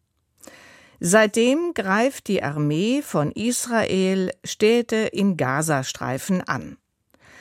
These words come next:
Bei den Angriffen sterben nicht nur Hamas-Kämpfer,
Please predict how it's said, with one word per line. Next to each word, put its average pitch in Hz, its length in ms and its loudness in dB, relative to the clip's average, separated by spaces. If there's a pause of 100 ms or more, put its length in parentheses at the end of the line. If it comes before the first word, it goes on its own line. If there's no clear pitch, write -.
(260)
Bei 233 260 2
den 240 200 0
Angriffen 247 760 0
sterben 185 680 0
nicht - 420 -2
nur 180 420 0
Hamas-Kämpfer, 156 1120 -2